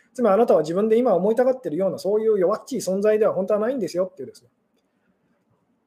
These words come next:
なので、それが揺らぐようなこと、それが傷つくようなことが起きた時っていうのは、私たちが自分が誰かっていうのをですね、思い出すそのいいチャンスだったりするんです。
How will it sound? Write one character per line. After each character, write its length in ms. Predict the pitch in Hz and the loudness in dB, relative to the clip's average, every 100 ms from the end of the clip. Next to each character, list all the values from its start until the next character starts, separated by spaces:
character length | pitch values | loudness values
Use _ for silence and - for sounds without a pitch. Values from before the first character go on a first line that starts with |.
| _ _ _ _ _ | _ _ _ _ _
な 140 | 202 269 | 0 0
の 100 | 220 | 2
で、 140 | 185 | 0
そ 120 | - | 4
れ 80 | 220 | 4
が 140 | 262 | 4
揺 100 | 220 | 4
ら 120 | 190 202 | 4 4
ぐ 100 | 214 | 4
よ 120 | 220 | 2
う 20 | |
な 60 | 151 | 2
こ 80 | 147 | -2
と、 80 | |
そ 100 | 139 | -2
れ 60 | 185 | 0
が 100 | 190 | 0
傷 220 | 185 202 | -2 -6
つ 60 | 220 | -4
く 80 | 196 | 0
よ 100 | 214 | 0
う 20 | |
な 80 | 180 | 0
こ 60 | |
と 140 | 180 160 | 0 0
が 80 | |
起 60 | 240 | 0
き 20 | |
た 80 | 185 | -2
時 220 | 156 - | -6 -8
っ 40 | _ | _
て 100 | 180 | -8
い 20 | |
う 40 | |
の 60 | 165 | -4
は、 80 | 143 | -4
私 220 | 135 208 | -4 -6
た 80 | 160 | -6
ち 80 | |
が 60 | 139 | -10
自 160 | 123 165 | -8 -4
分 80 | |
が 100 | 220 | -2
誰 200 | 185 262 | -2 -2
か 140 | 208 185 | -2 -4
っ 100 | 185 | -6
て 80 | 139 | -12
い 20 | |
う 20 | |
の 60 | 123 | -14
を 40 | |
で 80 | - | -16
す 120 | - | -18
ね、 100 | 127 _ _ _ | -20 _ _ _
思 220 | 185 220 | 0 2
い 40 | 240 | 4
出 120 | 240 | 2
す 80 | - | 0
そ 80 | |
の 80 | 143 | -6
い 140 | 214 247 | -4 -6
い 40 | |
チ 120 | - | -4
ャ 60 | 233 | -6
ン 60 | |
ス 240 | - 131 117 | -6 -12 -8
だ 80 | 175 | -6
っ 40 | |
た 80 | 127 | -6
り 60 | |
す 100 | 113 | -8
る 100 | 170 | -8
ん 20 | 143 | -10
で 80 | |
す。 160 | - _ | -12 _